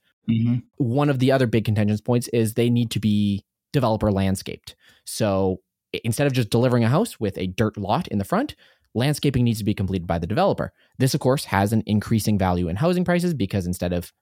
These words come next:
Speaker 2: Joe laying down some sod after work, you know, there's developers with margins doing all of the landscaping. All of this to say, housing prices were slightly higher in Blatchford, but when they did comparative comparisons,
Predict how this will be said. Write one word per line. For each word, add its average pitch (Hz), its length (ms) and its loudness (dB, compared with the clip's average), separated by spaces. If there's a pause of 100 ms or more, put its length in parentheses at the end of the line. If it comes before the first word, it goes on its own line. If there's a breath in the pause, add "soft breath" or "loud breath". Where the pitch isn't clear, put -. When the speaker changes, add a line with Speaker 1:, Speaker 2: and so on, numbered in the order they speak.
(160)
Speaker 2:
Joe 101 340 0
laying 90 340 -2
down 87 200 -2
some - 160 -6
sod 139 580 0
after 90 300 -4
work, 175 340 -2 (400 soft breath)
you 202 100 2
know, 101 160 2
there's 101 240 0
developers 90 540 0
with 92 140 -4
margins 82 580 -2 (100)
doing 90 280 -2
all 85 200 -4
of 85 100 -8
the 82 80 -8
landscaping. 92 540 -6 (140)
All 269 220 2
of 180 80 2
this 143 200 2
to - 120 -2
say, 170 440 2 (260)
housing 202 400 2
prices 196 480 0
were 104 120 -2
slightly - 480 -2
higher 143 420 0 (100)
in 190 100 -2
Blatchford, 285 400 -2 (440 soft breath)
but 214 360 -2
when 165 160 0
they 185 80 2
did 190 340 0 (140)
comparative 202 380 2
comparisons, 160 680 0